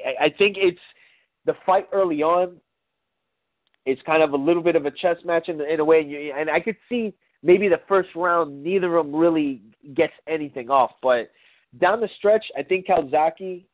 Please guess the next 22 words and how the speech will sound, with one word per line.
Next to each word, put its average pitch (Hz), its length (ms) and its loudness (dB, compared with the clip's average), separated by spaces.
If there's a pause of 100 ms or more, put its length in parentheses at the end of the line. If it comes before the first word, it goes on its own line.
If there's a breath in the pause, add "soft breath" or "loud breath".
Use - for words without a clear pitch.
(640)
he's 185 220 -6
just, 214 200 -4 (100)
he - 240 -6
has 202 220 4 (100)
more 175 280 0 (100)
tricks 175 220 -4
up 160 120 -12
his 123 120 -6 (100)
sleeve 135 340 -2 (760)
than 139 120 -2
Martinez 131 680 0
does. 113 320 2 (840)
And, 139 200 0
and 139 200 2
I 135 100 4
think 165 280 -2
he'll 175 280 0
frustrate 160 420 -2
Martinez, 131 540 -6
like, 127 280 -4
down 139 200 0
the 117 80 -12